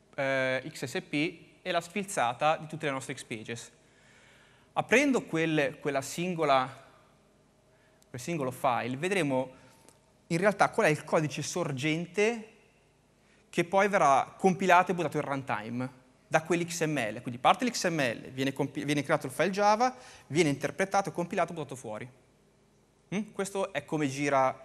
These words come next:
tutto il flusso nel mondo X Pages. Quindi noi individui-, per esempio abbiamo un componente, un button uno, chiamato button uno,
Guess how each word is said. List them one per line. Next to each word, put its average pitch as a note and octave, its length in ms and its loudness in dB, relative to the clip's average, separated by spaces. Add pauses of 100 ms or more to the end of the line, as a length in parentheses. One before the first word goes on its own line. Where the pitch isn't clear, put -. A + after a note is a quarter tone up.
(160)
tutto D3 200 -10
il B2+ 60 -8
flusso D3 320 -8
nel C3 80 -6
mondo C3 220 -6
X B2+ 120 -14
Pages. - 420 -14 (580)
Quindi C3 220 -2
noi D#3 420 0
individui-, F3+ 460 -2
per - 300 -4
esempio D3 200 0
abbiamo G#3 180 -2
un G3 100 -6
componente, G3 880 -4 (440)
un D3+ 120 -4
button D#3+ 360 0
uno, D#3 320 -2
chiamato C#3 340 -4
button D3+ 320 -4
uno, D3 380 -4